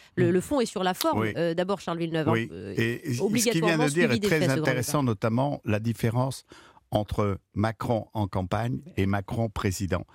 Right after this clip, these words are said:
Speaker 2: Parce que là, il est en train de recommencer une nouvelle campagne présidentielle.
Speaker 1: C'est pour ça qu'il parle
Speaker 2: En
Speaker 1: d'acte deux,
Speaker 2: réalité,
Speaker 1: d'ailleurs.
Speaker 2: si vous voulez, les débats qui s'ouvrent et le fait que dans toutes les régions, no-, no-, normalement, dans les douze régions, on aura, euh, on verra un certain nombre de débats identiques un peu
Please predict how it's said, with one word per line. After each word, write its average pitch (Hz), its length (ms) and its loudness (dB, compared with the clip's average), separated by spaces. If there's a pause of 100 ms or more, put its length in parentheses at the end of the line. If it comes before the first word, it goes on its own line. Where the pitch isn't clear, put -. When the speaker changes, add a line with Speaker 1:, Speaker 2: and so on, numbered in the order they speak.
(280)
Speaker 2:
Parce 131 220 -2
que - 100 -4
là, 156 220 2
il 135 120 -2
est 123 140 -2
en 123 100 2
train 139 160 0
de 127 60 0
recommencer 113 680 0
une 107 160 6
nouvelle 120 320 4
campagne 101 400 0
présidentielle. 85 640 0
Speaker 1:
C'est - 80 -2
pour 170 100 -2
ça 202 80 0
qu'il 185 160 -4
parle 175 140 2
Speaker 2:
En - 60 4
Speaker 1:
d'acte - 120 0
deux, 175 80 0
Speaker 2:
réalité, 139 300 2
Speaker 1:
d'ailleurs. 131 320 0
Speaker 2:
si 107 180 0
vous 117 100 4
voulez, 123 220 2
les 107 140 0
débats 117 320 2
qui 127 160 -2
s'ouvrent 120 440 -2 (120)
et 90 160 2
le 92 100 -2
fait 117 320 -2
que - 80 -4
dans 92 220 0
toutes 104 240 -4
les 101 60 0
régions, 107 300 -2
no-, 92 140 -4
no-, 92 300 0 (420)
normalement, 95 600 0
dans 87 120 -4
les 87 140 0
douze 101 240 0
régions, 90 380 0
on 90 80 -2
aura, 85 300 -2 (360)
euh, - 80 0 (220)
on 92 140 -2
verra 107 460 -2
un 92 100 -2
certain 92 360 -4
nombre 101 180 -2
de 87 120 0
débats 92 340 0
identiques 90 540 -6
un 80 100 0
peu 92 240 -4